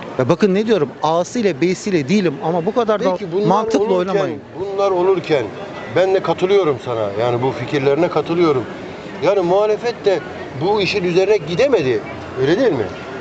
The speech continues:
Speaker 1: Bizim muhalefetimizin en büyük yanlışı nedir biliyor musunuz? Solcu bir düşünceye sahip olarak. Yani solcuyum derken,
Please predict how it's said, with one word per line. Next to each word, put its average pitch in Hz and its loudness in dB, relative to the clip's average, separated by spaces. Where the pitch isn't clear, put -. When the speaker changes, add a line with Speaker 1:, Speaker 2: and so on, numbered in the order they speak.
Speaker 1:
Bizim 185 2
muhalefetimizin 214 2
en 208 0
büyük 185 2
yanlışı 175 0
nedir 139 0
biliyor 160 2
musunuz? 104 -10
Solcu 151 2
bir 147 2
düşünceye 151 2
sahip 131 0
olarak. 120 2
Yani 135 0
solcuyum 165 2
derken, 180 -2